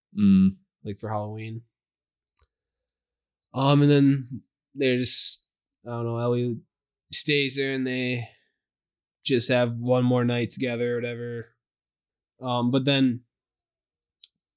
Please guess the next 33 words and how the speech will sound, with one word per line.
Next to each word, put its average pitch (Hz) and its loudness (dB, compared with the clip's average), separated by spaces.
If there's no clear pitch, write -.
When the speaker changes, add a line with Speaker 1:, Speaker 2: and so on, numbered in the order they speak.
Speaker 2:
they're 147 4
like, 127 0
ah, 117 -10
I - -20
can't 107 -14
remember. 104 -12
They're 139 -2
doing, 147 2
like, 139 0
this 131 0
dance 120 -4
party 120 -2
thing, 120 -8
and 110 -10
then 139 -4
something 127 -2
crashes 120 -2
over, 123 -6
and 113 -14
Riley 127 0
has 123 -2
a 120 -6
gun 117 -2
since 113 -6
she's 113 -6
a 113 -12
Firefly. 120 -8
She's 107 -12
like, 101 -10
"Stay 135 -2
back." 127 -6
And 120 -8
then 110 -10